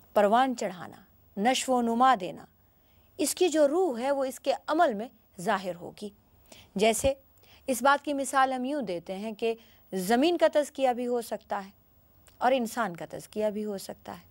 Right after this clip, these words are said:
अब तज़किया का अमल जो ज़मीन के टुकड़े पर किया जाता है वो इस तरीके से है कि उसको साफ़ किया जाए, उसको हमवार किया जाए, झाड़ झनकार दुरुस्त की जाए, फिर उस पर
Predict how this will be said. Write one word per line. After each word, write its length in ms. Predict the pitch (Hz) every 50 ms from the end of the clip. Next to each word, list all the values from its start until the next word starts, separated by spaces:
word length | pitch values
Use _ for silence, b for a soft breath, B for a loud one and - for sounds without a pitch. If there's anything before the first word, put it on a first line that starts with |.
| - _ _ _ _ _ _ _ _ _ _ _ _ _ _ _ _ _ _ - - -
अब 200 | 220 214 185 160 - b b b b b b b b _ - -
तज़किया 380 | 240 220 - - 302 330 320
का 120 | 320 - 277
अमल 300 | 233 247 254 269 294 285
जो 140 | 220 233 220
ज़मीन 380 | 196 190 208 208 247 302 330 311
के 180 | - 254 240 220
टुकड़े 380 | - - 240 226 - 311 339 320
पर 140 | - 202 175
किया 260 | - - 196 190 175 160
जाता 320 | 156 139 131 - - -
है 260 | 147 151 170 208 254 294 _ _ B B B B B B B B B B B
वो 120 | 233 269 311
इस 140 | 311 -
तरीके 400 | - 311 277 294 294 - 311 302
से 160 | 285 - 294 269
है 160 | 262 269 277 269
कि 280 | - 294 269 269 240 - b b b b b b b b b b _ _ _ _ _ _ _ _ _ _ _ _ _ _ _ _ _ -
उसको 260 | 233 220 - - 220
साफ़ 360 | 214 - - 247 233 240 -
किया 240 | - 247 247 247 247 226
जाए, 260 | 202 220 208 220 - _ _ _ _ _ _ _ _ -
उसको 220 | 185 - - 202
हमवार 460 | 180 190 185 185 180 190 202 220 233 226
किया 260 | - 233 233 233 226
जाए, 300 | 208 214 202 208 214 -
झाड़ 300 | - 202 175 185 185 185
झनकार 420 | 180 170 190 185 180 - 185 175 175
दुरुस्त 360 | 160 175 190 233 220 - -
की 160 | - 240 233
जाए, 240 | 202 - 202 190 - - _ _ _ _ B B B B B B B
फिर 120 | - 403
उस 160 | 415 403 -
पर 200 | - - 370 359